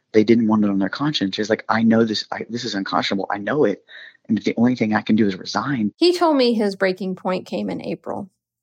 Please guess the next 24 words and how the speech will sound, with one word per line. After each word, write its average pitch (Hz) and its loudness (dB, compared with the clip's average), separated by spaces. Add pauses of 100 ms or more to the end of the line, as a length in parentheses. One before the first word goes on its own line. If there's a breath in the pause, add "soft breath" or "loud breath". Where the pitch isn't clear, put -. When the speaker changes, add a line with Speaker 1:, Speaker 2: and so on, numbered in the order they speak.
(380)
Speaker 2:
He 254 0
said 226 2
his 202 0
supervisor 220 0
came 190 -6
to 185 -2
him 190 -6
and 190 -6
told 190 -4
him 190 -8 (540)
that 190 -4
they 233 4
had 254 2
decided 196 0
they 196 2
would 208 0
no 208 -2
longer 208 -2
consider 185 -2
gender 196 -2
dysphoria 190 -2
a 208 -6
medical 185 -6
diagnosis. - -8